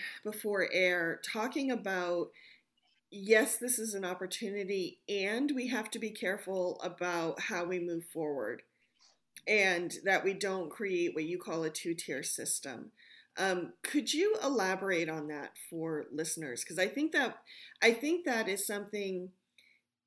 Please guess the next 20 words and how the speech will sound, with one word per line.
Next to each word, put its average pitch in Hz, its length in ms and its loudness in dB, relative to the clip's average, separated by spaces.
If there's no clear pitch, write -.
the 233 140 4
reason 311 320 6
it 240 120 2
caught 202 300 -4
my 170 140 0
attention 180 480 -2
is, 185 120 -2
one, 185 560 -2
yes, 180 380 0
it's 160 160 -2
something 170 320 -4
we 165 120 -2
may 165 160 -2
not 156 180 -4
want 156 180 -6
to 202 60 -10
have - 180 -6
happen, 226 400 -2
but 170 180 2
two, 269 480 2